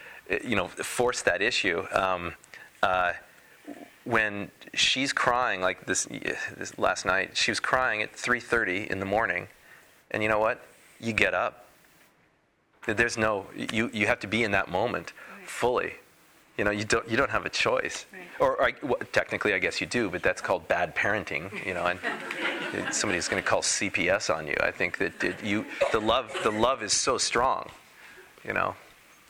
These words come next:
Speaker 1: And, uh, and I'm fortunate that I also am married to my best friend,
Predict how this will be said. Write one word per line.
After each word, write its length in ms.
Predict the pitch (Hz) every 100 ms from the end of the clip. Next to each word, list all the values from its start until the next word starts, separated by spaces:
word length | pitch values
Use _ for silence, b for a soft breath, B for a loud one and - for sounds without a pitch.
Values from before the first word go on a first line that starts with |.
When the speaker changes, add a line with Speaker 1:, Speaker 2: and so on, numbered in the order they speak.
| -
Speaker 1:
And, 260 | 107 107
uh, 220 | 104 104 - 123 -
and 160 | - 120
I'm 160 | 117 117
fortunate 380 | 135 135 123 113
that 140 | 90
I 200 | 104 113
also 540 | - 107 - 107 101 95
am 380 | 104 - 95 87
married 260 | 95 101 101
to 60 |
my 140 | 98 92
best 300 | 82 92 -
friend, 340 | 110 107 69